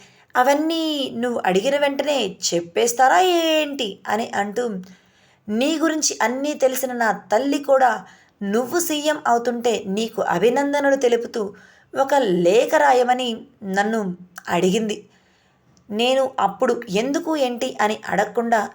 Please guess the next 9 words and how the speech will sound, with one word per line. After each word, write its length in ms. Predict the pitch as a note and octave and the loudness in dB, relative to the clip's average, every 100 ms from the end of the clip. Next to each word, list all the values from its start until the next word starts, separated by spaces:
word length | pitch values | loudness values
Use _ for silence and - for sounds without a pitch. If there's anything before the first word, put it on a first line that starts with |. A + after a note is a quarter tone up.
| F3+ | -12
నా 400 | E3 F3+ G3+ C4 | -2 0 4 4
తండ్రి 380 | C4+ C4 C#4 - | 2 0 -2 -6
సీఎం 420 | C4+ B3+ C#4 C#4 | -6 -2 -2 0
అవుతుంటే 640 | A3+ A3+ A#3+ A#3+ A3+ G3 - - - _ F3 | 0 0 -4 -2 -4 -4 -14 -20 -20 _ -4
నేను 460 | F3 F3 A#3+ D#4 | 0 2 2 2
అభినందించటానికి 960 | - C#4 C#4+ D4 C#4+ C#4 C4 B3+ B3+ B3 | 2 4 2 0 -2 -4 -2 -2 0 -2
వెనకడుగు 540 | F3 F#3 G3+ A#3+ A#3 | 0 0 2 0 0
ఎందుకు 480 | F#3+ D#3+ G#3 A#3 C#4+ | 0 0 -2 -2 0
వేయాలి? 520 | B3 A#3+ A#3 A#3+ A#3+ | 0 2 2 0 -4